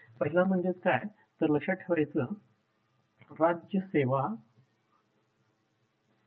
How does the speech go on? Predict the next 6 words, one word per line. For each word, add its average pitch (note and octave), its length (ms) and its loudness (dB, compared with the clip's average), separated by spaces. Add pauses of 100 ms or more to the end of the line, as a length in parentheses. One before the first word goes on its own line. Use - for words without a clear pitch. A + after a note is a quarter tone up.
(440)
अभ्यास D3+ 580 -4 (2750)
करणारे B2+ 580 -2 (2250)
विद्यार्थी. A2 580 -10 (2250)
दुसरा C3 300 0
प्रकार F#3 340 -4
आहे C#3+ 260 -2